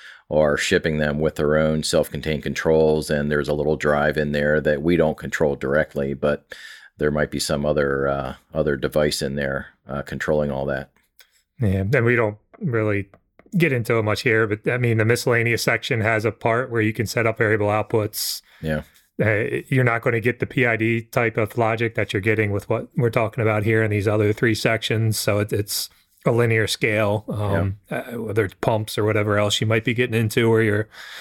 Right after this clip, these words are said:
Speaker 2: you're looking for some options. That, that section's there, but just be aware of that, that it's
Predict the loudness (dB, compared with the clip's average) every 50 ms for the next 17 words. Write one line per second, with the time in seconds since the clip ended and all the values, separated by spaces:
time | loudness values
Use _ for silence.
0 | -16 -16 -18 -2 0 2 4 4 2 0 -2 -2 -2 -2 0 0 0 0 0 0
1 | -2 -2 -2 -2 0 2 0 0 0 0 0 0 0 0 0 0 -2 -2 0 -2
2 | -4 0 2 2 2 4 2 2 2 0 -2 -4 -4 -2 0 2 2 4 4 2
3 | 2 2 0 0 -2 -2 -2 -4 -2 -2 -2 -2 -2 -6 -6